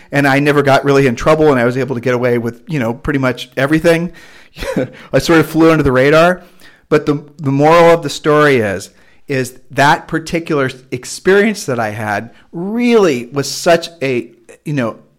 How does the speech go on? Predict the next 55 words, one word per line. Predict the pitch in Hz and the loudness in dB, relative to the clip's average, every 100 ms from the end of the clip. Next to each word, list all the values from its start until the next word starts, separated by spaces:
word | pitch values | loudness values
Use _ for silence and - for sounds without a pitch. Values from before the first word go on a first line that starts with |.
| _ _ | _ _
sad, | - - - 160 165 165 165 175 - - - - | -16 -8 -2 2 4 4 2 -4 -18 -20 -20 -6
maybe | 143 156 156 | 0 2 2
at | 143 | 0
the | |
time, | 139 156 151 143 | -8 -6 -4 -4
well, | 131 123 | -4 -2
definitely | 147 147 147 | -2 -2 -2
at | 131 | -4
the | 117 | -4
time | 139 135 | -4 -4
it | 110 | -6
was | 110 | -10
painful, | - 143 151 147 156 156 - - _ _ _ | -6 -4 -4 0 0 0 -8 -20 _ _ _
lesson | 127 160 196 214 147 120 120 127 - - - | -4 0 2 2 -2 -4 -4 -8 -14 -14 -6
in | 147 | -2
that | 143 131 127 | 0 0 0
even | 185 196 196 | -2 0 0
the | 185 | 0
people | 190 175 156 | 0 -2 -2
that | 123 | 0
love | 139 143 | 0 0
you | |
the | 131 | -2
most | 131 127 - | -2 -2 -2
don't | 127 | -6
want | 117 117 | -6 -6
you | 131 | -8
to | |
be | 117 117 | -8 -8
financially | 123 120 117 127 113 | -6 -6 -6 -8 -6
independent | 117 113 120 117 | -6 -8 -8 -8
or | 107 | -8
financially | - 127 127 - 113 | -4 -4 -4 -4 -8
free. | - 135 113 | -6 -6 -6
They | 113 160 196 | -2 2 4
don't | 226 220 190 | 4 4 4
want | 170 165 151 175 | 2 0 0 -2
you | 185 170 135 131 - - _ - | 2 4 2 -4 -14 -20 _ -2
to | 165 165 | -2 2
outshine | 160 165 - 160 151 143 127 | 2 2 -2 0 0 0 -2
them, | 139 117 113 | -2 -2 -4
which | 143 151 | -4 -4
is | |
probably | 160 156 170 170 165 151 | -6 -4 0 2 4 4
also | 143 143 143 | 4 2 -2
the | 131 | -4
case | 143 127 - | -4 -6 -6
with | - | -6
my | 117 | -6
dad. | 117 131 98 | -2 -2 -2
And | 117 131 | -4 0
that | 151 | 0
was | 139 139 | 0 -2
my | 123 | -2
mom's, | 127 143 135 - | 0 0 -2 -8